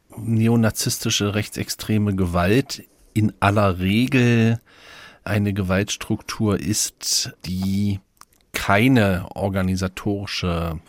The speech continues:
Rückbindung zwingend braucht, ähm, sondern sehr stark davon lebt, dass es sogenannte Gelegenheitsstrukturen gibt. Also sie sitzen in der Straßenbahn, haben einen offenkundig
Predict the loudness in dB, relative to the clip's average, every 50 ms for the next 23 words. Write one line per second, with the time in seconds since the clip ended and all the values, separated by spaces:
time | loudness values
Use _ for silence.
0 | _ -4 -4 -4 -6 -6 _ 0 0 0 0 0 -2 -4 -6 -8 -10 -12 -10 -10
1 | -6 -4 -2 0 2 2 2 0 -2 -4 -8 -6 -4 -2 -2 -2 -4 -8 -12 -16
2 | -14 -14 -14 -12 -10 -8 -8 -6 -6 -6 -6 -6 -4 -2 -2 0 0 0 -2 -4
3 | -6 -10 -20 -20 -20 -20 -20 -20 -20 -20 -20 -20 -8 -4 -2 0 0 0 0 0
4 | 2 2 4 2 2 0 -2 -4 -4 -2 -2 -2 0 0 0 0 0 0 -2 -4
5 | -6 -4 -4 -2 -2 -2 -4 -4 -4 -2 -4 -4 -4 -4 -6 -8 -10 _ -12 -6
6 | -2 -2 0 0 2 2 2 2 2 0 0 -2 -2 0 0 0 2 2 0 2
7 | 2 0 0 0 0 -4 -4 -4 -4 -6 -6 -8 -10 -12 -12 -12 -8 -4 -2 -2
8 | -2 -2 -4 -4 -4 -4 -6 -8 -8 -8 -8 -6 -4 -4 -4 -2 -4 -4 -6 -8
9 | -10 -16 -20 -20 -20 -20 -20 -20 -20 -20 _ -6 -4 0 0 0 0 0 -2 -2
10 | 0 0 0 0 0 0 0 0 2 2 2 2 2 0 0 0 2 2 2 2
11 | 2 2 2 2 0 0 -2 -4 -6 -10 -16 -20 -20 -20 -20 -20 -20 _ -6 -2
12 | 0 2 2 2 2 0 -2 -4 -4 -2 -2 0 0 -2 -4 -6 -6 -6 -6 -4
13 | -4 -4 -2 -2 -2 -2 -4 -6 -10 -10 -12 -12 -14